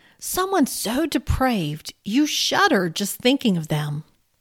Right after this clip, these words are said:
What effect did that person have on those around them? What eventually happened to them? In today's episode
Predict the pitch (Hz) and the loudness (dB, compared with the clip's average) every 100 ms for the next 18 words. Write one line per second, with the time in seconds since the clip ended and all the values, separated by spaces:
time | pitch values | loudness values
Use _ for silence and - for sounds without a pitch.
0 | _ _ _ _ _ _ - 349 466 453 | _ _ _ _ _ _ 2 4 4 2
1 | - 175 165 - 226 202 226 294 - 277 | 0 0 0 0 0 4 4 2 0 0
2 | - 294 226 165 160 - - 214 208 180 | 2 -2 0 0 -2 -4 0 2 4 4
3 | 180 208 190 214 247 233 156 113 - _ | 2 0 0 0 0 0 -2 -4 -12 _
4 | _ _ _ _ _ - 339 453 - 254 | _ _ _ _ _ 2 6 6 6 6
5 | 247 - 302 302 392 - 196 - 165 127 | 4 0 -2 -2 -2 -2 -2 -2 -4 -4
6 | - - _ _ _ _ _ _ _ _ | -8 -12 _ _ _ _ _ _ _ _
7 | _ - 285 285 247 294 381 - 214 190 | _ 2 4 4 6 6 6 4 2 2
8 | - 202 175 185 | -2 0 2 0